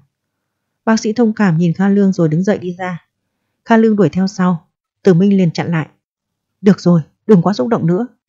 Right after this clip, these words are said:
chúng ta đi thăm Tần Cẩm đi." Hai người vội chạy xuống, nhìn thấy Tần Cẩm bị ngã trên thảm cỏ. Họ chạy tới đỡ, nhưng cô từ chối. "Đừng dìu em, bây giờ đến cả việc tự đi lại em cũng không làm được nữa rồi. Thế giới đối với em lúc này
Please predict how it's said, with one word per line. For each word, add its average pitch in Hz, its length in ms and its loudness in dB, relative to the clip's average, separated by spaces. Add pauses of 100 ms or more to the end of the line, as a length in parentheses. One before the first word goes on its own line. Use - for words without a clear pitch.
(180)
chúng 185 180 2
ta 214 140 0
đi 208 100 -2
thăm 208 220 -2
Tần 180 140 -2
Cẩm 170 180 -2
đi." 196 220 -8 (600)
Hai 208 200 0
người 185 340 0
vội - 220 0
chạy 180 180 -6
xuống, 170 380 -2 (220)
nhìn 208 140 4
thấy 190 120 0
Tần 196 220 0
Cẩm 160 240 0
bị 165 100 -2
ngã 170 340 -4
trên 214 140 2
thảm 170 200 0
cỏ. 151 240 0 (600)
Họ 254 180 2
chạy - 140 -4
tới 185 180 0
đỡ, 196 280 -2 (380)
nhưng 220 160 6
cô 214 100 4
từ 196 240 0
chối. 170 320 -2 (520)
"Đừng 208 160 2
dìu 170 220 -2
em, 196 180 -2 (480)
bây 214 140 2
giờ 185 120 4
đến 160 180 0
cả 190 160 0
việc 165 280 -2
tự 185 140 0
đi 196 140 -2
lại 208 240 -2
em 196 160 0
cũng 165 140 -4
không 226 120 0
làm 185 200 2
được 160 160 0
nữa 180 140 -4
rồi. 196 240 0 (960)
Thế 190 120 4
giới 185 180 0
đối 185 140 2
với 202 120 -4
em 196 200 -2
lúc 226 160 -4
này 156 280 -2